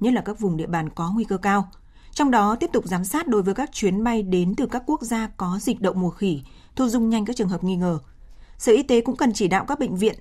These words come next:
giám sát kỹ các trường hợp có dấu hiệu lâm sàng nghi bệnh đậu mùa khỉ khi đến khám bệnh, phòng chống nhiễm khuẩn lây nhiễm trong bệnh viện,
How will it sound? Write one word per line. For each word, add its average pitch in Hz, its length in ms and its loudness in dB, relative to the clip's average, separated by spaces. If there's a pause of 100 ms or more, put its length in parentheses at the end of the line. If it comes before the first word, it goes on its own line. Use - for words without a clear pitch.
(140)
giám 180 280 -2
sát - 340 -6
kỹ 247 260 -2
các 320 120 -2
trường 214 140 0
hợp 190 260 -2
có 180 140 -2
dấu 180 180 -2
hiệu 233 180 0
lâm 247 240 2
sàng 180 460 -2
nghi 240 260 6
bệnh 214 180 -2
đậu 180 140 -2
mùa 175 140 0
khỉ 165 260 0
khi 190 120 -6
đến 180 160 -2
khám 180 180 -4
bệnh, 180 160 2 (380)
phòng 175 280 -2
chống 180 300 0
nhiễm 214 180 -2
khuẩn 160 300 0
lây 185 120 0
nhiễm 196 240 0
trong 233 140 -4
bệnh 170 140 -4
viện, 190 160 2